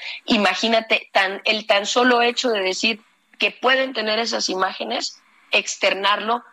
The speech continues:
pues cualquiera lo siente como una amenaza, ¿no? Y creo que el, el día de hoy lo que se ha logrado es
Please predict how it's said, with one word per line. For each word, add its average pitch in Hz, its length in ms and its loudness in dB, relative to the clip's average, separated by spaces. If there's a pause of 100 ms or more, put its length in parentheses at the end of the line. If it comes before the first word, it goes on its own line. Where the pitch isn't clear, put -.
(160)
pues 208 140 -2
cualquiera 254 380 0
lo 311 120 0
siente 285 280 -4
como 247 160 -2
una 294 100 -2
amenaza, 247 500 -2
¿no? 247 240 0
Y 202 220 -2
creo 247 400 0 (240)
que 185 400 2
el, 180 340 0
el 185 200 0
día 208 160 4
de 214 120 2
hoy 214 280 2 (320)
lo 180 320 0
que 165 360 0
se - 280 -2
ha 208 80 2
logrado 196 540 -2
es 180 260 -10